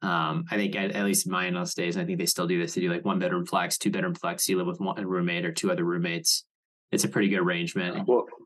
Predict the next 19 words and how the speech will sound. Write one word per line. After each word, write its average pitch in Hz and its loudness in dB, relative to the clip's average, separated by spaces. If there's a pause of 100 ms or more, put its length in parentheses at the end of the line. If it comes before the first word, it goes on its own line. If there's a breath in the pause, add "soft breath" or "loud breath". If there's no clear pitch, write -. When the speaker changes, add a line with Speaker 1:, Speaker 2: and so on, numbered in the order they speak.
(260)
Speaker 1:
You - -12
can - -14
spend, - -4
Speaker 2:
so 131 8
Speaker 1:
like, 117 10
Speaker 2:
I, - 6 (680)
Speaker 1:
two 113 6
to 101 12
Speaker 2:
I 123 10
would 123 4
Speaker 1:
fifteen 151 4
Speaker 2:
say 135 6
this, - -6 (300)
some, 127 4
some 123 0
cool 143 4
responses 110 0
we 104 2
saw, 101 4